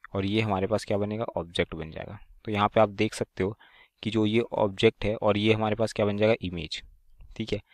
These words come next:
this is ए बी और ये हो जाएगा ए डैश बी डैश।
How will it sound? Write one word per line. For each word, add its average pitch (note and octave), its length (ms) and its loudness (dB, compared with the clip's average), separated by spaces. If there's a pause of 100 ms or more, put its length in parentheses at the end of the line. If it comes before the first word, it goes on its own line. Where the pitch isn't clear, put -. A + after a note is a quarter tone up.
(300)
this G2 180 -4
is G2+ 140 -4 (120)
ए G#2 280 0 (220)
बी G2 360 -8 (160)
और F#2+ 120 -2
ये F#2+ 140 0
हो F#2+ 60 0
जाएगा F#2+ 200 0 (140)
ए F#2+ 100 0
डैश F#2 260 -2
बी F2 120 -6
डैश। - 200 -10